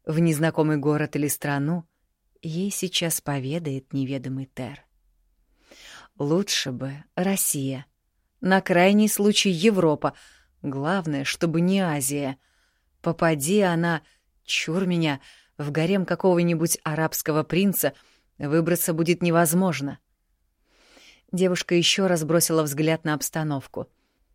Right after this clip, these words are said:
«Нет, не похоже, что это арабская страна. Ковров много, и они роскошные, но на этом все сходство с Востоком заканчивается.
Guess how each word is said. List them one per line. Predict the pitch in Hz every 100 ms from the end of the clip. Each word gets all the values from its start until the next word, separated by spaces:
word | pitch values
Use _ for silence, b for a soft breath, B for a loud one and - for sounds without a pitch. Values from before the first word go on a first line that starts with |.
| _ _ _ _ _ _ -
«Нет, | 208 208 151 - - - _ _ _ b b b b
не | 202 202
похоже, | 202 185 254 233 170
что | - 175 151 -
это | 185 175 180
арабская | 185 156 - - 131
страна. | - 151 147 143 131 B B B B
Ковров | - 214 208 247 -
много, | 185 190 226 214 147
и | 143 156
они | 156 165 180
роскошные, | 196 - - 196 - 143 135 131 B B B _ -
но | 156
на | 156 156 170
этом | 190 139 139
все | - 170
сходство | 165 - 208 208 -
с | 156 -
Востоком | 147 - 170 165 156
заканчивается. | 147 147 - 139 135 - 98 135 135 - - 156